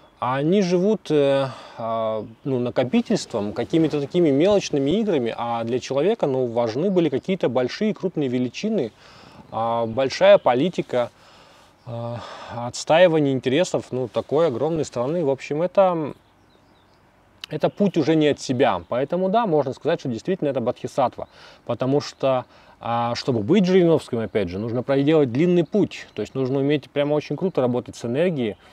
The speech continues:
Но, м, вообще, если вы когда-нибудь дови-, доберетесь, кто-то из вас, до большой популярности, то вы увидите, насколько тяжела эта популярность, то есть, м, сколько всего прилетает. Вот я с сегодняшнего дня решил, что,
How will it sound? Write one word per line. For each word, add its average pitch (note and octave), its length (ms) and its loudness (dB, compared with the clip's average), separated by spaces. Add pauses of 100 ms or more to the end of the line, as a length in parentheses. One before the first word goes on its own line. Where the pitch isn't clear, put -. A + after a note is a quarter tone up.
(380)
Но, B2+ 420 -4
м, A2+ 680 -8
вообще, C3+ 560 2
если C3 240 -2
вы B2+ 400 2 (1300)
когда-нибудь B2+ 520 0
дови-, B2 280 0
доберетесь, C#3 1000 2
кто-то B2 320 -6
из A2+ 100 -2
вас, B2 380 2
до A2+ 160 -2
большой C3+ 340 4
популярности, D3 800 6
то A2+ 140 -2
вы B2 140 4
увидите, F3 420 2
насколько C3+ 360 2
тяжела C#3 680 6
эта A#2+ 140 2
популярность, F#2+ 680 -4
то A2+ 80 -8
есть, A#2 200 -6 (480)
м, A2+ 220 -4
сколько E3 360 -2
всего D3+ 240 0
прилетает. C3+ 520 2
Вот A#2 120 -8
я C#3+ 200 4
с - 40 -6
сегодняшнего C3+ 800 0
дня E3 180 6
решил, D#3+ 320 0
что, A2 320 -6